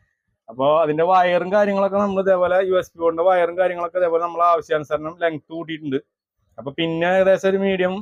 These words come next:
നീളം ഉണ്ടാവുള്ളൂ. നമുക്ക് വയർ ഇതിന്റെ ബാക്കിലേക്ക് ഇതിൽ നിന്ന് സപ്ലൈ കൊടുക്കാനൊക്കെ ആയിട്ട് ആ ഹീറ്റ് സിങ്കിന്റെ ഭാഗത്തേക്ക് എത്തണം. അവിടെയാണ് നമ്മൾ റെഗുലേറ്റർ എ സി വെക്കാൻ ഉദ്ദേശിച്ചിട്ടുള്ളത്. അപ്പൊ അവിടേക്ക് നമുക്ക് കൊടുക്കാൻ വേണ്ടിയിട്ട് നമ്മൾ അതിന്റെ ആവശ്യത്തിനുള്ള വയർ നമ്മൾ നീളം കൂട്ടിയിട്ടുണ്ട്.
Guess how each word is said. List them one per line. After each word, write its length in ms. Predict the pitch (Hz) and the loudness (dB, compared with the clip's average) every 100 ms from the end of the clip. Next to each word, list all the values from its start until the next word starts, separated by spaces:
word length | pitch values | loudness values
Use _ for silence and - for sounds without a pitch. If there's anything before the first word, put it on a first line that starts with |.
| 190 | -4
നീളം 280 | 185 180 | -2 0
ഉണ്ടാവുള്ളൂ. 360 | 185 175 170 170 | 0 2 2 0
നമുക്ക് 280 | 160 147 151 170 | -2 -4 -2 0
വയർ 240 | 175 160 | 2 2
ഇതിന്റെ 240 | 170 170 170 | 0 -2 -4
ബാക്കിലേക്ക് 600 | 185 180 170 156 156 170 - | 0 0 -2 -12 -8 -10 -10
ഇതിൽ 120 | 165 | -18
നിന്ന് 140 | 170 165 | -14 -6
സപ്ലൈ 260 | 180 - 160 | -6 -2 -2
കൊടുക്കാനൊക്കെ 480 | 170 170 165 170 170 | -2 -2 -4 -4 -2
ആയിട്ട് 160 | 170 | -2
ആ 40 | 175 | -2
ഹീറ്റ് 260 | 175 160 - | -4 -10 -10
സിങ്കിന്റെ 220 | 147 151 | -8 -2
ഭാഗത്തേക്ക് 320 | 170 160 151 170 | -2 -2 -4 -6
എത്തണം. 240 | 151 147 135 | -6 -8 -6
അവിടെയാണ് 280 | 131 147 160 | -4 -4 -6
നമ്മൾ 140 | 165 165 | -6 -2
റെഗുലേറ്റർ 380 | 170 151 147 135 | -2 -2 -6 -4
എ 40 | 139 | -8
സി 120 | 147 | -6
വെക്കാൻ 220 | 151 151 | -8 -6
ഉദ്ദേശിച്ചിട്ടുള്ളത്. 540 | 151 151 - 123 120 - _ - _ _ - | -4 -4 -6 -16 -16 -18 _ -20 _ _ -8
അപ്പൊ 100 | 120 | -2
അവിടേക്ക് 320 | 143 143 135 | 0 0 -2
നമുക്ക് 260 | 151 175 165 185 | -4 -4 -4 0
കൊടുക്കാൻ 280 | 190 180 175 | 0 0 -2
വേണ്ടിയിട്ട് 340 | 185 180 165 180 | -2 -4 -4 -6
നമ്മൾ 200 | 180 175 185 - | -4 0 0 0
അതിന്റെ 220 | 165 165 | -2 0
ആവശ്യത്തിനുള്ള 500 | 175 170 - 165 170 | 0 -2 -6 -6 -2
വയർ 300 | 175 180 165 165 | 2 2 2 0
നമ്മൾ 220 | 175 175 | -6 -6
നീളം 300 | 175 170 160 | -6 -6 -4
കൂട്ടിയിട്ടുണ്ട്. 340 | 165 160 160 | -6 -8 -8